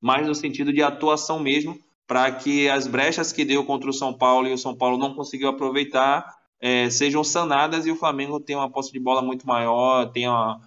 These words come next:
uma imposição de jogo muito maior também, pra sair com, com resultado positivo e decidir também a vaga no Maracanã. Até porque o Vélez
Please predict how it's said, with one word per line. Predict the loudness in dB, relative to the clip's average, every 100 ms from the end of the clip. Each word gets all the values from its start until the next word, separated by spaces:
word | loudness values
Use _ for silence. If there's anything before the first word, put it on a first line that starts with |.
| _ -12
uma | -2 -2
imposição | 0 0 0 -2 -4
de | 0
jogo | 0 0
muito | -4 -2
maior | 0 2 4 2
também, | 0 -4 -4 -4 -8 -14 _ -2
pra | 2 4 6 6 6 4
sair | 2 -2 -2
com, | -2 -4 -4 -4
com | -4
resultado | -2 -4 -2
positivo | -4 -4 -2 0
e |
decidir | 0 -2 -4 -4
também | -4 -4 -2
a |
vaga | 0 0 0
no | 0
Maracanã. | 0 0 -2 -6 -8 -6
Até | -4 -4
porque | -2 -2 2
o | 2
Vélez | 2 0 0 -4